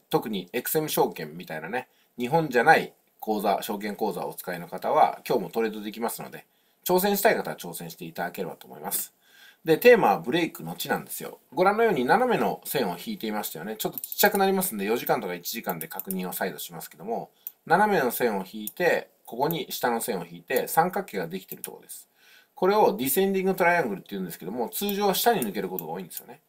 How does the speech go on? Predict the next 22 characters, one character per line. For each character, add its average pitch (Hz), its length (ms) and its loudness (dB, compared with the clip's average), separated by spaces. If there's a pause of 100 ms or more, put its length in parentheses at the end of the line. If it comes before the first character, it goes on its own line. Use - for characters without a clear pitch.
(360)
で 185 60 2
も 170 100 4
こ 151 80 6
れ 131 80 6
高 - 280 4
値 330 80 -2
圏 101 200 0
で 80 80 -8
す - 80 -10
か - 80 -10
ら、 - 140 -14 (320)
下 - 220 6
に 185 120 2
抜 113 100 -2
け 123 80 0
る 131 100 2
と - 120 -6
い 98 80 -2
う - 20 -4
よ 80 80 -6
り 80 80 -10
も、 104 320 0